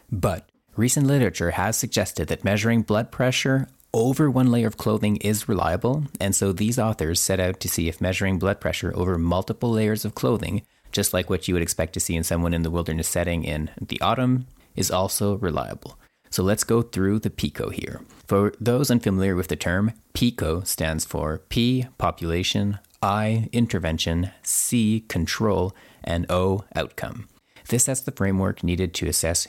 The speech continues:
who was studied, what the study intervention was, and what was the impact or outcome this had on the study population. Fun fact, I had the opportunity to meet the doc who came up with this name,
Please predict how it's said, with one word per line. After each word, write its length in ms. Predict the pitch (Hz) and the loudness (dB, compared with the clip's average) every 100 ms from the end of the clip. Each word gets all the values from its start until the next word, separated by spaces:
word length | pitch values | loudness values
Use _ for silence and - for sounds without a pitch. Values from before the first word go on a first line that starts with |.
| - - | -6 0
who 120 | 110 | 2
was 160 | 127 | 2
studied, 480 | 127 87 85 80 - - _ _ | 0 0 0 -2 -6 -12 _ _
what 240 | - 95 - | -4 -2 0
the 80 | |
study 260 | 113 117 110 | -2 0 2
intervention 560 | 110 107 101 104 82 82 | 2 2 0 0 0 2
was, 380 | 104 85 82 - _ _ - | 2 2 -2 -4 _ _ -6
and 160 | 92 | -2
what 120 | 104 | 0
was 180 | 120 113 | 0 2
the 140 | 101 90 | 2 0
impact 400 | 90 90 87 - | 0 -2 -4 -4
or 260 | 107 113 107 | 0 0 0
outcome 480 | 104 110 - 80 82 | -2 -2 -4 -4 -2
this 180 | 92 - | -2 -2
had 280 | 92 90 90 | -2 -2 -2
on 380 | 87 85 98 104 - | -2 0 0 -4 -6
the 80 | - | -4
study 380 | - - 85 87 | -4 -2 -2 -2
population. 720 | - 82 - - - - - - _ - | -4 -6 -6 -6 -4 -6 -8 -16 _ -6
Fun 160 | - 120 | 0 0
fact, 420 | - - - - - | 0 -4 -6 -14 -6
I 120 | 98 | -2
had 160 | 117 117 | 0 2
the 100 | 107 | 0
opportunity 480 | 104 - 107 101 98 | 0 -2 0 0 0
to 140 | 78 | -2
meet 220 | 76 92 | -2 -2
the 60 | 151 | -2
doc 280 | 117 113 120 | 0 0 -2
who 80 | |
came 320 | 90 - 80 80 | -4 -4 -2 -2
up 180 | - | -2
with 140 | 139 - | -2 0
this 180 | 131 - | 0 2
name, 240 | 120 | 2